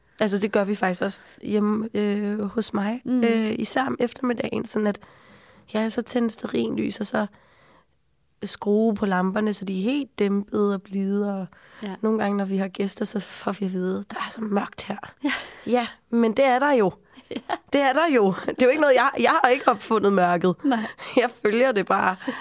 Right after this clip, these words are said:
Speaker 2: <laughs>
Speaker 1: Så ja, det giver totalt god mening
Speaker 2: Ja.
Speaker 1: at gøre det. Så jeg,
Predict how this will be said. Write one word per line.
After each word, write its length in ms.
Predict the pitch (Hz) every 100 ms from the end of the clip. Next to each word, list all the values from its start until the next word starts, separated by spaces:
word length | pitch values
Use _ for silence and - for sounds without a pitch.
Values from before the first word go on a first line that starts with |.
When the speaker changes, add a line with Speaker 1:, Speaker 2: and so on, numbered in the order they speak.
| 339
Speaker 2:
<laughs> 360 | 359 320 415 -
Speaker 1:
Så 80 |
ja, 200 | 254 240 262 _
det 420 | 262 254 226 - 208
giver 120 | 233
totalt 400 | 220 - 254 247
god 180 | 220 214
mening 440 | 202 202 208 220 -
Speaker 2:
Ja. 160 | 233 214
Speaker 1:
at 100 | 208
gøre 240 | 202 202
det. 240 | 196 214 202 _ _ _ _ _ _ -
Så 140 | 247 247 -
jeg, 240 | 233